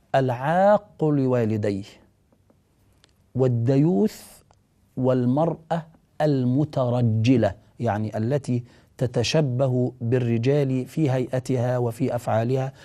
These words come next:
الشاهد العاق. تخيل كده الابن العاق أو البنت العاقة، ربنا سبحانه وتعالى لن ينظر إليهم يوم القيامة. إيه، سؤال أستاذة إيمان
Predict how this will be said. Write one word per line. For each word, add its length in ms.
الشاهد 680
العاق. 720
تخيل 420
كده 420
الابن 400
العاق 420
أو 120
البنت 380
العاقة، 720
ربنا 340
سبحانه 360
وتعالى 460
لن 240
ينظر 440
إليهم 640
يوم 220
القيامة. 380
إيه، 180
سؤال 560
أستاذة 300
إيمان 460